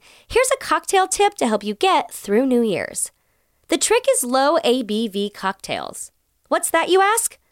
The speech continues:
Well, A B V stands for alcohol by volume. So these are cocktails with lower proof spirits, wine, and beer mixed with classic cocktail ingredients, like bitters, garnishes, and syrups.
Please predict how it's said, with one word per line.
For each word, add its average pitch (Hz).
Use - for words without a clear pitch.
Well, 294
A 359
B 320
V 277
stands 269
for 262
alcohol 381
by 285
volume. 247
So -
these 370
are 381
cocktails 320
with 262
lower 302
proof 254
spirits, 294
wine, 311
and 269
beer 294
mixed 302
with 403
classic 254
cocktail 311
ingredients, 151
like 202
bitters, 320
garnishes, 214
and 208
syrups. -